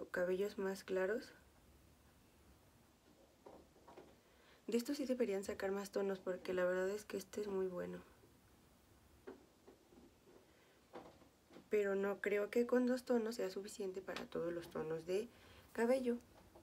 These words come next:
Como pueden ver, doy ultra pequeñas pasaditas ya nada más, solo para completar un poquito.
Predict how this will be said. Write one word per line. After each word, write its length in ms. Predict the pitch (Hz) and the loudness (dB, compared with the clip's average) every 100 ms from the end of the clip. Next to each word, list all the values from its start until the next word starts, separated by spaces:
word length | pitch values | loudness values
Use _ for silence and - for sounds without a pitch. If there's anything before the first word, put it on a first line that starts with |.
| - - - - - | -20 -20 -20 -20 -10
Como 240 | - 226 226 | 2 2 6
pueden 360 | 240 269 302 | 6 6 2
ver, 180 | 254 247 | 4 2
doy 260 | 220 233 240 - - - - - | 2 -2 -2 -10 -20 -20 -20 -8
ultra 720 | 214 226 226 - - 220 233 | -4 -4 -6 -14 -6 -2 -2
pequeñas 520 | 220 190 196 196 202 | -2 -2 -2 -2 -6
pasaditas 640 | - 175 - 185 185 196 | -8 -8 -4 -4 -2 -6
ya 120 | 190 185 | -6 -4
nada 200 | 185 180 | -2 -4
más, 320 | 175 208 - - - - - - - - - | -4 -8 -10 -20 -20 -20 -20 -20 -20 -20 -4
solo 280 | 214 220 | 4 4
para 240 | 240 208 185 | 4 0 -2
completar 540 | 185 180 175 170 185 | -4 -6 -8 -6 -4
un 120 | 202 | -4
poquito. 540 | 208 185 - 185 185 | -6 -10 -8 -10 -6